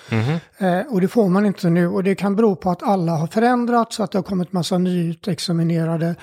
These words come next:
Speaker 1: Mm.
Speaker 2: Det kan också bero på att de som intresserade av det har skaffat sig en annan Facebookgrupp som jag överhuvudtaget inte känner till.
Speaker 1: Mm.
Speaker 2: Men generellt kan jag
Speaker 1: De, de
Speaker 2: säga
Speaker 1: kanske hänger på Arkes, eh, tidningen Arkes, eh, Facebook-sida istället.
Speaker 2: Har de en Facebook-sida?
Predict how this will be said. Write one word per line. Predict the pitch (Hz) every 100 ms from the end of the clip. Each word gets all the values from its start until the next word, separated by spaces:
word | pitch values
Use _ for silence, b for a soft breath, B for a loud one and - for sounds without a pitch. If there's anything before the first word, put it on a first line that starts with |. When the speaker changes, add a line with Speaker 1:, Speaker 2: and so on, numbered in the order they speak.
| B
Speaker 1:
Mm. | 110 107
Speaker 2:
Det | 214
kan | 226
också | 202 -
bero | 185 196 170
på | - 185
att | 170 165
de | 233 190 170 160
som | - 170 165
intresserade | 151 180 165
av | 170
det | 165 165
har | 143
skaffat | 156 - 165 175
sig | - 156
en | 180
annan | 196 180 180 220 214 B B B
Facebookgrupp | 240 196 - 170 196 156 -
som | -
jag | 175
överhuvudtaget | 160 185 175 135
inte | 175 156
känner | - 190 185
till. | - 226 120
Speaker 1:
Mm. | 120 156 - _ _ B B B
Speaker 2:
Men | 233 254 247 -
generellt | 254 226 226 254 151 - -
kan | 202
jag | 175
Speaker 1:
De, |
de | 117
Speaker 2:
säga | 123
Speaker 1:
kanske | 120 123
hänger | 120 113
på | - 110
Arkes, | 127 123 107 - 117 98 - 110
eh, | 104 101 101 110 107 - - -
tidningen | 131 117 117
Arkes, | 135 117 110 110 - -
eh, | 107 104 101 120 123
Facebook-sida | 120 117 - 107 - 113 110 - - - 107
istället. | 101 - 107 - -
Speaker 2:
Har | - 208
de | 247
en | 277
Facebook-sida? | 285 190 170 - 190 180 143